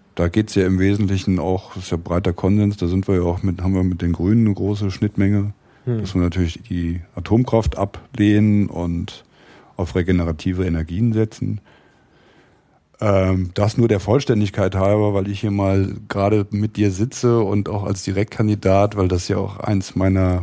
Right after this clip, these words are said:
Speaker 1: beruflichen Schwerpunkte ist, das wollte ich vielleicht auch nochmal erwähnen. Das ist,
Speaker 2: Hm.
Speaker 1: bin ich eigentlich auch ganz glücklich mit dem, mit dem Wahlprogramm, obwohl es da auch diese ewige Debatte zwischen A Gs und, und Liquid-Entscheidungen gibt. Das, das, die Diskussion hatten wir damals auch schon.
Speaker 2: Mhm.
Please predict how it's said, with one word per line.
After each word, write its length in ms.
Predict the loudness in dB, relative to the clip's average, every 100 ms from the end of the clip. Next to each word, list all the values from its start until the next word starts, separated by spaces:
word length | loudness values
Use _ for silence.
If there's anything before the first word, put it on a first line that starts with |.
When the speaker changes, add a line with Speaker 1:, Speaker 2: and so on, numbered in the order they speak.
| -2
Speaker 1:
beruflichen 500 | 0 2 4 4 2
Schwerpunkte 600 | 2 0 0 -4 -2 0
ist, 280 | 0 -2
das 180 | -6 -4
wollte 200 | -2 -2
ich 80 | 0
vielleicht 260 | 0 0 0
auch 120 | 0
nochmal 300 | 2 2 0
erwähnen. 560 | -2 0 2 2 0 -6 -12
Das 280 | -12 -10 -10
ist, 200 | -16 -8
Speaker 2:
Hm. 180 | -6 -2
Speaker 1:
bin 100 | 2
ich 120 | 4
eigentlich 140 | 4 2
auch 80 | 2
ganz 200 | 0 0
glücklich 360 | -2 -2 0
mit 160 | 0 2
dem, 220 | 2 2 -4 -20 -20 -20 -20 -20 -20 -20 -20 _
mit 160 | 0
dem 160 | 2 4
Wahlprogramm, 720 | 4 4 2 0 0 2 4
obwohl 300 | 2 2 2
es 100 | 2
da 80 | 2
auch 220 | 0 0 -2
diese 400 | -2 -2 0 0
ewige 380 | 0 0 0
Debatte 440 | 0 0 0 0 0
zwischen 320 | -2 -2 0
A 120 | 0
Gs 480 | -2 0 0 0 -2
und, 340 | -4 -4 -4 _ _ _ _ _ _ _ _ _
und 180 | -2 2
Liquid-Entscheidungen 1300 | 2 2 2 2 4 2 4 4 4 4 4 2 0
gibt. 540 | -6 -6 -14 -14 -4
Das, 200 | -2 -2
das, 260 | -4 -4 -4
die 160 | -6 -4
Diskussion 560 | -4 -4 -6 0 0
hatten 240 | 0 0 0
wir 80 |
damals 400 | 2 2 2 0
auch 180 | -2 -4
schon. 500 | -2 0 0 0 -2
Speaker 2:
Mhm. 80 | -6